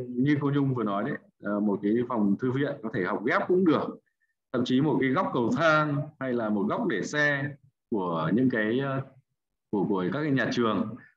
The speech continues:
mà chúng tôi cũng đã có cái dịp chứng kiến. Đấy, do cái điều kiện khó khăn nhưng mà vẫn có thể xây dựng được phòng makerspace từ những cái kinh phí rất là hạn hẹp. Sau đó thì chúng ta từ những cái, um, cơ sở vật chất,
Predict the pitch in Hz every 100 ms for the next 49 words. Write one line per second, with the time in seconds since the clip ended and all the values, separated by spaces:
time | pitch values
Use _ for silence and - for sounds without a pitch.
0 | _ 107 110 110 139 135 147 147 147 135
1 | 117 139 143 131 120 127 123 127 123 -
2 | - - _ _ - 104 113 135 135 135
3 | 123 113 135 107 117 151 143 139 131 120
4 | 104 101 - _ _ _ _ 113 156 208
5 | 208 160 131 143 123 113 - 107 107 127
6 | 131 123 127 120 123 - 101 101 113 117
7 | 123 113 113 139 147 107 104 107 - -
8 | - _ _ _ _ _ _ _ _ _
9 | _ _ 139 131 117 127 135 123 127 147
10 | 139 139 135 135 135 131 123 135 147 151
11 | 147 139 131 - - 147 - 98 101 170
12 | 180 180